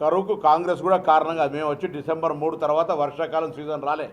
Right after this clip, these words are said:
సీజన్ వర్షాకాలం రాలే, మీ సీజన్లోనే, మీ ఉన్న కాలంలోనే వర్షపాతం తక్కువ కావడం వల్ల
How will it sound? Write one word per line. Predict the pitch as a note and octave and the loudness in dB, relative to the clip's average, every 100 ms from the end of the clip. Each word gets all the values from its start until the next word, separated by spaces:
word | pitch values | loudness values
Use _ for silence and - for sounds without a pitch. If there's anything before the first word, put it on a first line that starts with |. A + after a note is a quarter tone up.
| - D#3 | -12 -6
సీజన్ | D#3+ F#3 G3 | 0 2 2
వర్షాకాలం | D#3+ D3 F3+ F3+ F3+ E3 | 2 2 2 4 2 4
రాలే, | E3 F3 C3 A#2 | 4 4 0 -6
మీ | B2+ E3+ F#3 | -4 -2 -2
సీజన్లోనే, | F#3+ F3+ F#3+ F#3 E3+ F#3+ | -2 2 2 2 2 0
మీ | G#3 D#3+ F3+ G#3 | 0 -2 0 2
ఉన్న | G3+ G3+ | 2 2
కాలంలోనే | G3 F#3 F3+ F3+ F3 E3+ | 4 6 6 4 4 4
వర్షపాతం | G#3 E3+ E3 G3 G3 G#3 G3+ | 4 2 4 4 4 2 0
తక్కువ | F3+ G#3 G#3 | 0 2 4
కావడం | F#3+ D#3+ C#3 | 6 4 0
వల్ల | C3+ F3+ | 0 -2